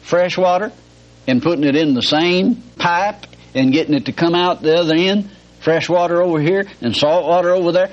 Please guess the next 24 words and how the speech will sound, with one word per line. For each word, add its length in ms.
it 100
just 240
won't 220
work. 280
It 200
comes 260
out 220
a 80
mixture, 640
and 120
it's 200
all 320
salty 500
and 140
not 200
good 280
for 100
anything. 420
Now, 80
that's 180
what 160
he's 160
saying 360
here. 240